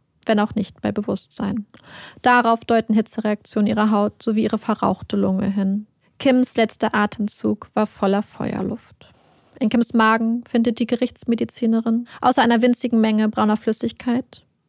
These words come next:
nichts. Er ist komplett leer. Alles deutet darauf hin, dass Kim von ihren Entführern weder mit Essen noch mit Trinken versorgt wurde.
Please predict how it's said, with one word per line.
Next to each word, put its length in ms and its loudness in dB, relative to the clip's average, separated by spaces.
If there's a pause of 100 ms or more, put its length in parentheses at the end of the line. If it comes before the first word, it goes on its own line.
(200)
nichts. 540 -8 (380)
Er 100 0
ist 140 -8
komplett 540 -2
leer. 400 -4 (580)
Alles 360 2
deutet 280 -2
darauf 300 -2
hin, 300 2
dass 200 -2
Kim 260 2
von 180 0
ihren 160 4
Entführern 560 2
weder 220 4
mit 200 0
Essen 560 -2
noch 260 0
mit 160 0
Trinken 420 -4
versorgt 540 -6
wurde. 380 -4